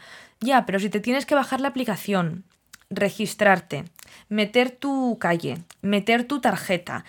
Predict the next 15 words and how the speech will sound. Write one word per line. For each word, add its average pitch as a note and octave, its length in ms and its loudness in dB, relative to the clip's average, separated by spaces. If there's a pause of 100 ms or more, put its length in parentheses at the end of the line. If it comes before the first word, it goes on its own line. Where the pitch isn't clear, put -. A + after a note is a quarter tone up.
(120)
validarlo A3+ 560 4
con B3+ 140 0
el F#3+ 120 0
banco, F3+ 380 -2 (480)
probablemente D4+ 600 6
haya C4+ 120 0
muchos B3+ 280 -2
días B3+ 200 0
que A#3+ 140 0
digas, G3 280 0
"Mira, F3+ 240 -4 (180)
cocino A3+ 400 0
y A#3 80 0
ya F3 120 4
está". - 360 -4